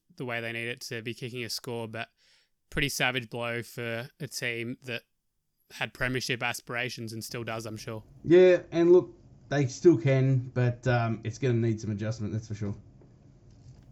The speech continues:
Speaker 1: For sure. All right. So what is the biggest upset then? We've gone all the way from five to one.
Speaker 2: Yeah, look, the biggest upset for me, undoubtedly, is Sydney over the Dogs.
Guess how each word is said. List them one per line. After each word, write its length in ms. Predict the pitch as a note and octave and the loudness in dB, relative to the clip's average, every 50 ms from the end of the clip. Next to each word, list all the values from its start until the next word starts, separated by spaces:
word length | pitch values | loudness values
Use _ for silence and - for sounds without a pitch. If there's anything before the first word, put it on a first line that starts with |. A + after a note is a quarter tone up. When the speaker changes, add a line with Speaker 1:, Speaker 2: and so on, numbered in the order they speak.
| - - | -16 -12
Speaker 1:
For 80 | C#3+ | -10
sure. 300 | A#2+ B2+ C3 B2 A#2+ A2+ - _ _ _ _ _ _ _ _ _ _ _ _ - | -6 -4 -4 -4 -4 -6 -10 _ _ _ _ _ _ _ _ _ _ _ _ 4
All 80 | E3 | 6
right. 380 | E3 E3+ D#3+ D3 C3+ - - - _ _ _ _ _ _ _ _ - | 8 8 8 8 6 2 -2 -14 _ _ _ _ _ _ _ _ -14
So 220 | - - - C3+ C3+ | -8 -2 -2 0 0
what 240 | C#3 D#3 F#3 G3 F#3+ - | 2 4 2 2 4 4
is 320 | F#3 F3 E3+ E3 D3 - | 4 4 4 2 0 -4
the 440 | - F3 C3+ D3 C#3+ C#3+ C#3 C#3 C#3 B2 | -6 -6 -2 0 2 2 2 2 0 0
biggest 400 | - D#3+ D#3 E3+ E3 D3+ - - | 0 2 4 4 4 2 0 0
upset 400 | D#3 D#3 - - - D#3 C#3+ C#3+ | -2 -2 0 0 -2 -2 -2 0
then? 180 | C#3 C3 B2+ B2+ | -2 -2 -2 -2
We've 160 | B2+ B2+ B2 | -2 -4 -4
gone 260 | - D3 C#3+ C#3 C3+ C#3 - | -2 -2 0 0 -2 -2 -4
all 160 | F3+ F3+ F3+ | -4 -4 -2
the 80 | F3 F3 | -2 -2
way 180 | D#3+ D3+ D3 C#3 | 0 0 0 0
from 180 | - - C#3 | -2 -4 -8
five 320 | - - D3+ C#3+ D3 D3 - | -6 -2 2 2 2 2 2
to 120 | - D3+ | 0 -6
one. 420 | C3 B2 B2+ C#3 C3+ A#2+ A2+ G#2 G2+ - _ _ _ _ _ _ _ _ _ _ _ _ _ _ _ _ - - - - - - - - | -6 -4 -2 -2 -2 -2 -4 -8 -12 -16 _ _ _ _ _ _ _ _ _ _ _ _ _ _ _ _ -20 -20 -20 -20 -20 -20 -10 -2
Speaker 2:
Yeah, 220 | A#2+ B2+ A#2+ A2+ | 2 4 4 4
look, 160 | A2+ A#2 A#2 C3+ | 4 2 2 2
the 80 | C3 | 2
biggest 320 | A2+ D#3 D#3 D3+ D3+ - D#3+ | 4 4 4 4 4 4 2
upset 320 | D3 - - - B2+ B2 | 0 0 0 -2 -2 0
for 80 | B2 A#2+ | 2 2
me, 400 | A#2+ A#2+ B2 B2 B2 A#2+ A#2+ - | 4 6 6 6 6 4 4 0
undoubtedly, 680 | - B2 B2 A2+ B2 A#2+ A#2+ A#2+ G#2+ G2 A2 A2 A2 A2+ | 0 2 2 4 4 4 2 2 0 0 0 0 0 -2
is 120 | A2 - | -2 -2
Sydney 320 | - A#2 G#2 A#2 A#2+ A#2+ | -2 -2 2 2 2 4
over 100 | A#2+ A#2 | 2 2
the 100 | A2 G2 | 0 -2
Dogs. 560 | G2+ A2+ B2 A#2+ B2 B2 A2+ - - - - | -2 0 2 2 2 2 0 -2 -6 -10 -10